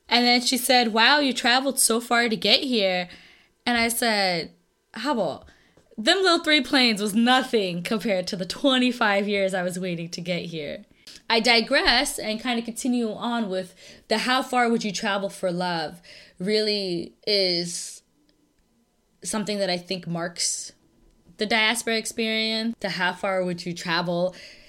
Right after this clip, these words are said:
It's not only physical, but psychological and all of that as well. Really was, like, a growing, a learning, and an unlearning. Be able to say that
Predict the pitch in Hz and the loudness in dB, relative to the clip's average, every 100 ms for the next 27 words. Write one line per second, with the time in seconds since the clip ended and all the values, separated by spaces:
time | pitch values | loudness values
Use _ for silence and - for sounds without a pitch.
0 | - - - - 220 269 262 262 262 254 | -20 -20 -14 -6 2 4 6 6 2 0
1 | - 240 285 - 247 240 226 226 233 233 | -2 0 0 0 0 2 2 0 2 0
2 | 240 208 208 214 233 226 208 214 202 202 | 0 0 0 -2 -4 0 0 0 -2 -2
3 | 185 190 185 185 180 180 185 175 170 170 | -4 -4 -4 -4 -4 -4 -6 -10 -8 -6
4 | 165 165 175 202 180 220 214 208 196 190 | -6 -6 -6 -8 -6 -2 0 -2 -2 -6
5 | 175 180 165 165 170 170 - 190 175 180 | -8 -6 -4 -4 -6 -8 -6 -6 -8 -6
6 | 180 180 196 196 202 208 214 - 185 185 | -2 -2 -2 -2 -4 -8 -10 -8 -6 -4
7 | 185 185 196 190 175 170 - 180 196 202 | -4 -4 -4 -6 -6 -6 -8 -8 -4 -4
8 | 214 214 214 220 226 175 196 202 - - | -2 -4 -4 -4 -6 -6 -6 -6 -10 -8
9 | 190 185 175 175 147 | -4 -4 -4 -4 -4